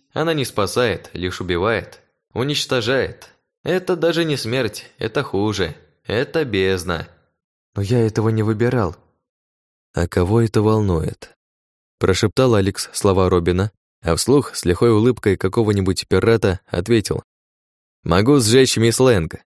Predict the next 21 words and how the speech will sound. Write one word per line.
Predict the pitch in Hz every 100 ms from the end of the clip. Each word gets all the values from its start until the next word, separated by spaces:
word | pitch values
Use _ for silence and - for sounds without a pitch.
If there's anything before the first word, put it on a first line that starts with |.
| _ _ _ _ _ -
«Давайте | 113 143 202 196
обойдемся | 170 170 156 151 160
без | 151 127
этого, | 104 95 85
профессор | 80 90 87 92 - 90
Думский. | 90 82 - 92 - _ _ _ _ -
Но, |
надеюсь, | 127 143 151 143 139
суть | - 160 92
вы | 95
уяснили. | 90 104 135 - 95 82 98 _ _ _
Свет | - 170 147
может | 104 113 117
как | - 113
причинять | - 113 101 123 147
страдания, | - - 104 95 90 85 87 _ -
так | 165 -
и |
избавлять | 160 143 160 120 90
от | 85 -
них, | 85 -